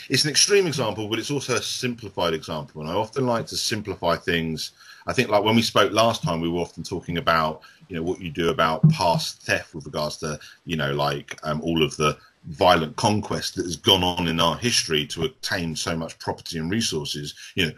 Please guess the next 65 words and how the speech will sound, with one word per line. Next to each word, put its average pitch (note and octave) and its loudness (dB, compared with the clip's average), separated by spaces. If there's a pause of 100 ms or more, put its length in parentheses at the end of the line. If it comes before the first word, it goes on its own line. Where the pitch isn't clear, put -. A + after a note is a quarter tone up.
(140)
what F#2 4
do - -4
you E2+ -2
do B2+ 6
about D#2+ 4
that? C#2 -10
Where, E2+ 4 (200)
when G2 0
do F2 -10
you F2 -2
say, F2 0
"Well, E2+ 4
we're E2+ -2
drawing E2+ 0
a D#2+ 2
line F2 4
under D#2+ 0
it D#2+ 0
and D#2+ -4
moving D#2+ 0
on"? D#2+ 0 (240)
And E2+ 0
when F2+ 4
do D#2+ -4
you E2+ 0
say, E2 4
"Well, E2+ 6
actually, E2+ 2
this E2 -2
needs D#2+ -4
to D#2+ -12
be D#2+ -4
returned D#2+ -4
to D#2+ -8
this E2 -4
person," E2 -4
all D#2+ 2
the E2 0
rest A2+ 4
of D#2 -2
it? - -8 (420)
And G#2 6
I G#2 4
think D3 2
when A#2 4
we G#2+ 4
had C3+ 4
that A#2+ 2
conversation, F2+ -6
we G#2 -2
used A#2+ 2
the F#2+ -2
example, F2+ -2
we G#2 -4
simplified G2+ 2
it F#2 -2
down G2 4
to F2+ -10
the F#2 -4
example F#2 -6
of F2 -6
someone F2+ -4
stealing F#2+ -2
your E2+ 0
bike. - 4